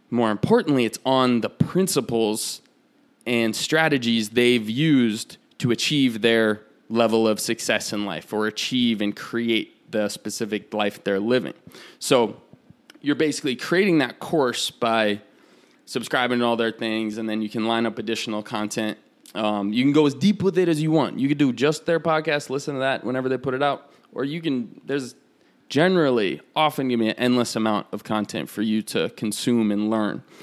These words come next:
and build that, build that graduate course on that person for yourself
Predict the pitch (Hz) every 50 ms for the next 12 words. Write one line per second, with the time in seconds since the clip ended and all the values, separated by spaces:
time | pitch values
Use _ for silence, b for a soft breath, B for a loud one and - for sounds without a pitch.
0 | B B B B - 95 107 104 - 139 143 170 180 170 151 156 156 156 156 127
1 | - - 127 120 135 143 151 151 175 165 151 120 131 139 156 143 135 120 76 -
2 | - 131 120 113 - - 110 113 113 98 - - 147 170 160 - 120 110 - -
3 | 98 82 78 - - 107 95 104 - - -